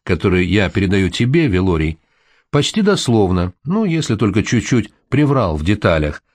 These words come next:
смотритель Евменского музея, свободный художник Валентин Петрович Гошин. Впрочем, он и еще добавил кое-что от себя.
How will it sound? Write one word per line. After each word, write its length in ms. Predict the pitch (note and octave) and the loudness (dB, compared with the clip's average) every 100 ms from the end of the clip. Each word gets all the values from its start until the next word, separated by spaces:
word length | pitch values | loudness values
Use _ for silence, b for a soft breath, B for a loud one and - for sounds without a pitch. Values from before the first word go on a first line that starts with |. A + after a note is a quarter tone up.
| _ _ - | _ _ -18
смотритель 760 | - F2+ F2+ A2+ E3+ C#3 G2+ - | -4 0 0 0 0 0 -4 -4
Евменского 760 | G2 A#2+ G#2 F#2+ F2+ - F#2+ | 0 2 2 2 0 0 0
музея, 600 | F#2+ G#2+ A2 E3+ E3+ E3 D#3 b b | 2 2 2 0 0 -2 -6 b b
свободный 560 | - D#3 F#3 G#3 F#3+ | -2 0 2 0 0
художник 600 | C3 C3 E3 F#3+ E3+ E3 | 0 0 2 2 0 -2
Валентин 480 | A2 A#2+ A#2 C#3 E3 | 0 2 2 0 0
Петрович 580 | - E2+ A#2 A#2 A2 - | 0 0 0 0 -2 -6
Гошин. 600 | - E2 D#2 C#2 C#2 C2 - _ _ _ _ _ _ | -4 0 0 0 -4 -6 -10 _ _ _ _ _ _
Впрочем, 580 | - E2 E2+ - F#2 F2+ _ _ _ _ | -6 -2 0 2 0 -2 _ _ _ _
он 220 | G2 G2+ | 0 2
и 120 | G#2+ | 2
еще 380 | A#2 C3 - A3 | 0 0 -2 0
добавил 520 | C#3 G#2+ F#2+ E2+ E2 | 0 2 2 2 0
кое-что 400 | - F2+ D#2 - | 2 0 2 0
от 120 | D#2 | -2
себя. 420 | - E2 D2+ C#2 | -2 -2 0 -2